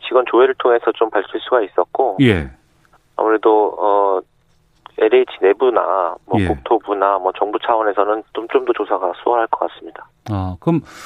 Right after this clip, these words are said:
Speaker 2: 발표 이전에 그런 직원들이라든가 이 기관의 좀 확인 같은 것들도 좀 해보셨어요?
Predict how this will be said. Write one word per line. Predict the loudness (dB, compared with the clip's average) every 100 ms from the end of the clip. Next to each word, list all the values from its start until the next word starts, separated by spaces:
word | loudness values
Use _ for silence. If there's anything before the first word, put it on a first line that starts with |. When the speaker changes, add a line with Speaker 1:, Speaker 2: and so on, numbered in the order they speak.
| -16
Speaker 2:
발표 | -2 -2 0 0
이전에 | 2 2 0 -4
그런 | -2 -4
직원들이라든가 | 0 2 2 2 2 2 2 0 -2 0 0 0 0
이 | -2 -2
기관의 | 0 2 2 0
좀 | -2 -4
확인 | -4 -2 0
같은 | 0 -2
것들도 | -4 -4 -8
좀 | -6 -4
해보셨어요? | -2 -4 -6 -10 -10 -10